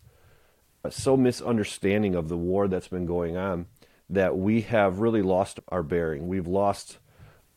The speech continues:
the battle because we are disengaged from it completely. We are, as Christian men today, I think, just completely apathetic. We are comfortable, we are distracted,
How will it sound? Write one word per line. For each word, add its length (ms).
the 200
battle 600
because 380
we 240
are 440
disengaged 760
from 260
it 80
completely. 640
We 200
are, 320
as 180
Christian 440
men 160
today, 260
I 140
think, 560
just 340
completely 580
apathetic. 680
We 300
are 520
comfortable, 640
we 400
are 280
distracted, 800